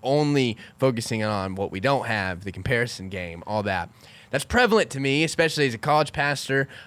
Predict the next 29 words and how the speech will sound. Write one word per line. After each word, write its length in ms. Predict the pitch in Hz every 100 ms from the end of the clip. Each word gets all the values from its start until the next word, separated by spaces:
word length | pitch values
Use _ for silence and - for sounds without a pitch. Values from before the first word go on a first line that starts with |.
| -
Um, 300 | 127 123 117
but 200 | 139 143
really, 520 | 160 240 220 175 151
again, 340 | 139 156 156
I 120 | 127
don't 160 | 190 165
think 300 | - 143 123
it, 220 | 131 120 - - -
I 160 | 151
think 320 | 190 156 127 117
now, 540 | 123 165 156 110 101 - - -
um, 520 | 135 127 123 113 110 -
it, 200 | 90 120
there's 240 | 127 127 120
no 180 | 143
generation 640 | 135 135 123 110 110 - 90
safe. 540 | - 87 - - - -
Um, 440 | 113 113 110 101 101
and 140 | 117
it 60 | 120
might 240 | 135 139
come 160 | 160 139
in 80 | 120
different 360 | 127 127 104
ways. 420 | 107 143 117 101
It 80 | 117
might 220 | 120 143
not 260 | 147 131 101
be 300 | 113 107 98